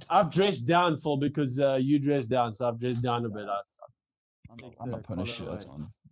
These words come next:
Speaker 2: No, no. <laughs> Right, lis-, listen, guys, this has been absolutely fantastic. I'll also extend the offer as well. So given, uh, I've, I've done sports podcast, I've been involved in entertainment podcast,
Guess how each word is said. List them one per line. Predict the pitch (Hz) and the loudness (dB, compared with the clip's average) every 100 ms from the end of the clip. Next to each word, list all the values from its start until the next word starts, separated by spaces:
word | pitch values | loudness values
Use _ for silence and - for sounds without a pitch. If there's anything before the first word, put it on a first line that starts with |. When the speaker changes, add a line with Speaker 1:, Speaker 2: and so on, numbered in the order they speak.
| _ | _
Speaker 2:
No, | 87 104 90 | -6 -4 -4
no. | 62 55 76 - _ _ _ - - - - | -6 -10 -14 -16 _ _ _ -20 -18 -16 2
<laughs> | |
Right, | 165 - | 6 6
lis-, | 127 190 151 - | 8 6 4 2
listen, | 180 190 170 139 | 4 6 2 4
guys, | 165 156 143 | 6 6 4
this | 165 170 | -4 -2
has | 143 | 0
been | 147 - | 0 2
absolutely | 143 - - 135 120 | 0 0 -2 -2 -2
fantastic. | 117 117 123 123 - - _ - | -2 2 2 2 0 0 _ 8
I'll | 165 | 10
also | 180 196 190 | 10 6 -2
extend | - - 165 160 | -2 4 4 6
the | |
offer | 156 156 147 | 4 4 2
as | 123 | 4
well. | 139 107 - _ _ | 6 4 0 _ _
So | 139 135 127 - | 6 8 6 2
given, | 156 156 151 139 - | 2 2 0 -2 -6
uh, | - - | -8 2
I've, | 139 139 - | 2 4 0
I've | 127 123 | 0 2
done | 110 | 0
sports | 101 - 165 151 - | -2 0 4 4 6
podcast, | 156 135 143 139 127 | 4 4 4 4 2
I've | 110 95 | -2 -2
been | 107 | -6
involved | 101 98 95 | -2 -4 -4
in | |
entertainment | 98 - 160 156 117 | -10 0 2 2 2
podcast, | 139 131 - 120 | 2 2 2 2